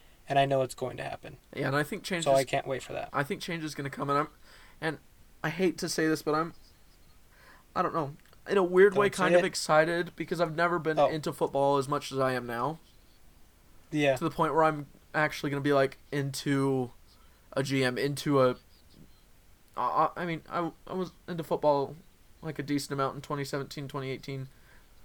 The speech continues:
Speaker 1: Yeah.
Speaker 2: Um, but nowhere near to where I am now to where, like
Speaker 1: Man, you're doing more stuff than I am. I thought I do a lot. I was like, "What the hell?" <laughs>
Speaker 2: But, I don't know. I'm, like, if a full rebuild,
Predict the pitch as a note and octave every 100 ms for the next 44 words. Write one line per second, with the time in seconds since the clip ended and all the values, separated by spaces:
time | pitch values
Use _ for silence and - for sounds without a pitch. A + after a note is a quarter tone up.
0 | - - - C#3 C#3+ C3 - - - -
1 | - - D#3 C#3+ D3 C#3 C#3 C#3 C3 -
2 | C3+ C3 B2+ B2+ B2+ B2+ B2+ B2+ B2+ B2
3 | - _ _ _ _ _ _ _ _ _
4 | _ C#3+ B2 - _ _ _ _ _ _
5 | _ _ _ _ - - E3+ G#3+ A3+ B3+
6 | A#3 F#3 F#3 G#3+ - G#3+ F3 F#3 A3 F3+
7 | C3+ C3+ E3 E3 F3 F3+ D#3+ C#3+ C#3 B2+
8 | D3 D#3 C#3 D#3 A3 A3+ - D3 C#3 E3+
9 | F#3+ F#3 - D3+ - G#3 - - - F4
10 | - - E3+ E3 - _ _ _ _ _
11 | _ - F#3 D#3+ D3 - E3 F#3 F#3 _
12 | _ _ _ D#3+ D#3 - - G3+ A3 A3
13 | G3 F#3 F3 D#3+ D#3+ D#3 D#3 C#3+